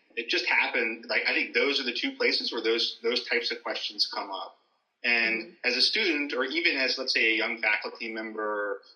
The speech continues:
Speaker 1: um, on reviews and just sort of, like, like, in the larger politics of the school, it's easy to be reactionary, just as, just as a student might be. But when you're teaching something, like, just at a very practical level, you have to have a framework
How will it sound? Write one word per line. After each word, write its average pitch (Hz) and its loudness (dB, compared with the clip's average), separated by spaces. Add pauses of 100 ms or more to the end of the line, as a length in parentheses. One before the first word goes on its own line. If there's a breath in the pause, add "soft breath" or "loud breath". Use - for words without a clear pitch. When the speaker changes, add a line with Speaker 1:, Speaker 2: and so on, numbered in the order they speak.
Speaker 1:
um, 98 -16
on 107 -4
reviews 107 0
and 104 -8
just 110 0
sort 113 -2
of, 104 -6 (200)
like, - -6
like, 107 -2
in 117 -4
the 104 -6
larger 107 0
politics 110 -2
of 117 -8
the 107 0
school, 170 2
it's - -2
easy 247 2
to - -8
be 117 -6
reactionary, 110 0
just 135 0
as, 120 -2 (140)
just 135 -2
as 120 -4
a 120 2
student 117 -2
might 104 -6
be. 170 -14 (240)
But 151 0
when 151 2
you're 196 0
teaching 175 -4
something, 101 -8 (380)
like, 127 -2
just - -2
at 147 4
a 117 -2
very 139 2
practical 127 -2
level, 123 0
you 101 -4
have 160 0
to - -2
have 127 -2
a 107 -10
framework 113 -2